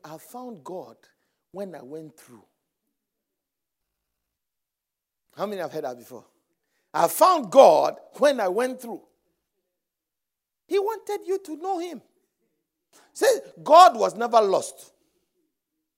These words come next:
Are you with me? You were the one who was lost. I don't know why people say that, "I found God."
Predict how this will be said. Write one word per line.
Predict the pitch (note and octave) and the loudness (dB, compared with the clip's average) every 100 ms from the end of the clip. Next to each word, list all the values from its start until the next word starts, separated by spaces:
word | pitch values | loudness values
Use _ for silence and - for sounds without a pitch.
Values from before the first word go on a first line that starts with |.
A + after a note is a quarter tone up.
| _ _ _ _ _ | _ _ _ _ _
Are | D3+ | 2
you | G3+ G3+ | 4 4
with | D#3+ | 0
me? | D#3+ B2+ D#3+ | -8 -10 -4
You | C4+ D#4+ | 4 6
were | A#3+ | 8
the | G#3+ | 6
one | G#3+ B3 | 4 4
who | C4+ | 4
was | F3+ F3+ | 2 0
lost. | G3 - - - _ _ _ - | -6 -8 -14 -20 _ _ _ -10
I | - | -2
don't | B3 D#4 | 0 4
know | D4 | 6
why | C#4 | 4
people | B3 A#3 | 2 -6
say | A#3+ A#3+ | -4 -2
that, | A3 G3 | 0 -2
"I | E3+ | -2
found | G#3+ G#3 F#3+ | -4 -4 -4
God." | E3+ E3 - | -2 -4 -4